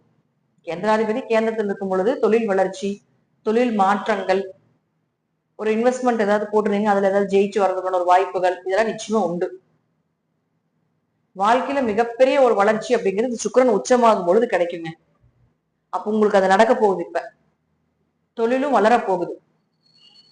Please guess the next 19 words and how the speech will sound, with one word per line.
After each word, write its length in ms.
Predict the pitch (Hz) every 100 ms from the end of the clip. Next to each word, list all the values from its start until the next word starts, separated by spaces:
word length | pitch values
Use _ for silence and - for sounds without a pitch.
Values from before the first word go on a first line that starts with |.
| _ _ _ _
குருவும் 460 | 185 240 285 277 269
வக்ர 220 | 202 262
நிவர்த்தி 360 | 262 240 226 214
ஆகும் 200 | 202 202
பொழுது 160 | 233 254
காசு, 200 | 208 208 226
பணம், 240 | 202 220
சொத்து 200 | 190 247
சேர்க்கை 340 | 226 202 208 220
ஏற்படுத்தி 360 | 185 196 208
கொடுக்க 220 | 180 180 190
போகிறார். 540 | 165 151 151 160 - - - _ _ _ _ _ _
நான் 180 | 180 170
ஆனா 140 | 175 285 226
உடம்பு 280 | 214 285 269
ஆரோக்கியத்திலையும் 640 | 220 233 226 - 208 277
தாயினுடைய 540 | 233 208 247 254 247 202
உடம்பு 260 | 185 208 202
ஆரோக்கியத்திலையும் 680 | 185 190 170 165 165 254